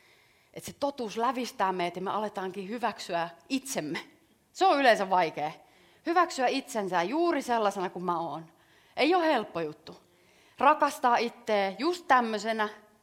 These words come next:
epätäydellisenä. Sit se alkaa heijastua vielä ulospäin. On se leijeri, että se alkaa näkyä siinä, että mä hyväksynkin kaikki muut ihmiset sellaisina kuin ne on. Ja mä rakastan kaikkia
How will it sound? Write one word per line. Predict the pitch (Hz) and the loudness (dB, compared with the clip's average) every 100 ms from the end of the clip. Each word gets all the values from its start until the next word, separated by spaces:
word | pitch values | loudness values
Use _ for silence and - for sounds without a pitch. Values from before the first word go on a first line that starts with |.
| _ | _
epätäydellisenä. | 226 233 226 202 190 180 180 185 180 175 - - _ _ _ _ _ _ _ - | -2 2 4 4 4 2 -2 -2 -2 -4 -6 -20 _ _ _ _ _ _ _ -18
Sit | 180 | -12
se | 208 | -10
alkaa | 208 190 | -8 -8
heijastua | 202 220 208 196 185 | -6 -6 -6 -6 -4
vielä | 185 190 | -4 -4
ulospäin. | 269 220 180 - 135 147 180 - _ _ _ - | 0 0 -2 -6 -6 -6 -8 -18 _ _ _ -6
On | 190 | -2
se | 214 | 0
leijeri, | 240 254 220 180 175 | 2 2 2 2 0
että | 170 - - _ _ - | -2 -8 -20 _ _ -4
se | 214 | -2
alkaa | 226 226 | 2 2
näkyä | 240 240 208 | 2 0 -4
siinä, | 226 202 | -4 -6
että | 214 | -4
mä | |
hyväksynkin | 240 269 269 233 - 196 202 - _ _ _ | -6 -2 -2 -2 -6 -8 -10 -14 _ _ _
kaikki | 233 240 - | -10 -10 -6
muut | 254 320 302 | 0 2 0
ihmiset | 175 170 170 160 156 | -4 -6 -10 -10 -10
sellaisina | 180 170 160 160 156 - - - _ - | -8 -6 -6 -8 -8 -10 -20 -20 _ -10
kuin | 202 | -4
ne | 202 | 0
on. | 165 180 | 0 0
Ja | 180 | 0
mä | 202 | 4
rakastan | 240 320 285 247 220 185 | 6 6 4 0 0 2
kaikkia | 180 175 165 - 160 | 2 2 -2 -6 -4